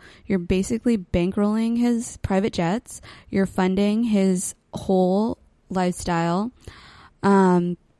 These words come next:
oh, and he's rich too, honey. And if you don't support Jeffree Star, just know that, you know, or if you do, support him. I've,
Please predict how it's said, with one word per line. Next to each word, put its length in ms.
oh, 320
and 80
he's 300
rich 260
too, 240
honey. 380
And 100
if 60
you 100
don't 220
support 600
Jeffree 280
Star, 480
just 240
know 160
that, 320
you 100
know, 280
or 100
if 80
you 120
do, 340
support 420
him. 280
I've, 240